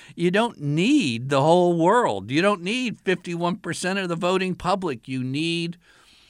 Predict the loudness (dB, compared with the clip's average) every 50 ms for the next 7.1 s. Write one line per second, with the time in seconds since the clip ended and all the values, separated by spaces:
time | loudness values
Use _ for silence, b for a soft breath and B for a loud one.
0 | b b b b b b b b _ _ _ _ _ _ _ _ -12 -6 -4 -2
1 | -2 -2 -2 -2 -4 -6 -6 -8 _ _ -20 -10 -4 -2 -2 -2 -2 -4 -8 -10
2 | -10 -8 -8 -10 -10 -8 -6 -4 -2 -2 -2 -2 -4 -6 -8 -6 -2 -2 0 0
3 | 0 -2 -4 -6 -8 -8 -6 -4 -4 -4 -6 -8 -12 -12 -10 -12 -12 -12 -8 -6
4 | -6 -6 -6 -6 -10 -12 -12 -14 -14 -12 -10 -8 -6 -6 -6 -8 -8 -10 -12 -12
5 | -14 -16 b b b b b b b b _ -4 -2 -2 0 0 -2 -2 -4 -4
6 | -2 0 0 0 0 -2 -4 -4 -4 -6 -6 -6 -8 -10 -8 -4 -2 -2 -2 -2
7 | -6 -10